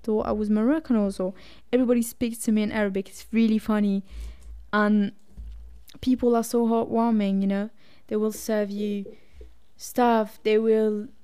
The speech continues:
literally fool themselves in twenty thousand just to get you one thing. And even if you, if you tell them, "No, no, actually,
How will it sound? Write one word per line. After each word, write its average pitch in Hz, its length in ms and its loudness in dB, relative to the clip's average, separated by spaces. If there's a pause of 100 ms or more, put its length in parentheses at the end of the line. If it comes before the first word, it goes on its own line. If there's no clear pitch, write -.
(760)
literally 233 760 2
fool 247 500 -2
themselves 214 720 -2
in 202 180 -2 (120)
twenty 226 420 -2 (140)
thousand 202 680 -2 (580)
just 220 420 2
to 208 120 -4 (220)
get 214 240 0
you 202 400 -4
one 208 240 0
thing. 190 420 -4
And 220 140 4
even 269 240 6
if - 180 -2
you, 277 120 -8
if 254 200 -4
you 247 60 0
tell 254 260 -2
them, 233 220 2 (320)
"No, 247 140 4
no, 247 260 4
actually, 240 540 2